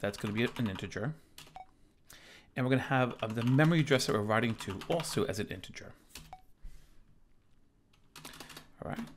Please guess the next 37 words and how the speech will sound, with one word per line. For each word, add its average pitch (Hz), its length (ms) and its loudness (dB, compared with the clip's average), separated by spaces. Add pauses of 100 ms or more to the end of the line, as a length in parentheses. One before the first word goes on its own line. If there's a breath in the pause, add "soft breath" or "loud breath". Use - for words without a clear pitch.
so - 180 -8
let's 101 180 -6
begin 101 360 -4
our 92 100 -4
program 98 420 -6
section. - 460 -4 (1080 loud breath)
And 113 160 -2
the 131 60 2
way 247 300 0
for 160 400 2
loops 131 300 0
work 107 340 -2 (360)
is 107 120 -8
you 104 100 -6
say 90 240 -8
for, - 840 -4 (920 loud breath)
you 117 80 -6
take - 300 -6
the 165 60 -4
variable 110 420 2
that 107 180 -4
already 127 380 2
exists. 143 680 -2
You 208 100 -6
can't 139 300 -2
declare 165 460 -2
a - 20 -2
variable 98 320 -2
here. 95 180 -6
You 98 120 -4
have 110 260 0
to 117 120 -2
use 110 360 0
one 107 100 -2
that's 104 180 -8
already 104 320 -6
available. 104 500 -6